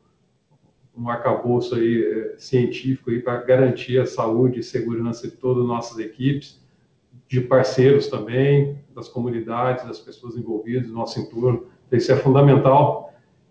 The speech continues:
E, de novo, eu queria agradecer a todos, né, e todos os stakeholders, é, stakeholders, muito importante que estejamos todos juntos pra continuar acreditando. Pode ter certeza que a Taesa terá um futuro brilhante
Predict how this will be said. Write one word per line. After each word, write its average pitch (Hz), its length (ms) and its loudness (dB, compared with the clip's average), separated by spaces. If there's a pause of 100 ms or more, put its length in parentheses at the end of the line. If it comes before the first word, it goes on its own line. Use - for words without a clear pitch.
E, 131 240 6
de 139 160 2
novo, 139 380 6
eu - 40 -4
queria 135 240 2
agradecer 131 840 0
a 117 80 -8
todos, - 800 -4
né, 131 200 -4
e 120 60 -6
todos 131 260 -2
os - 40 -20
stakeholders, 131 880 -4
é, 120 140 -20 (340)
stakeholders, 131 880 -2
muito 156 440 4
importante 131 680 -6 (520)
que 135 60 -20
estejamos 123 800 -2
todos 151 300 0
juntos 127 360 0
pra 143 340 -2
continuar 139 460 -4
acreditando. 131 600 -4 (180)
Pode 139 200 0
ter 147 80 2
certeza 123 560 0
que - 80 -8
a 123 60 -4
Taesa 113 460 -6
terá 113 220 -14
um 127 80 -14
futuro 117 420 -14
brilhante 110 560 -8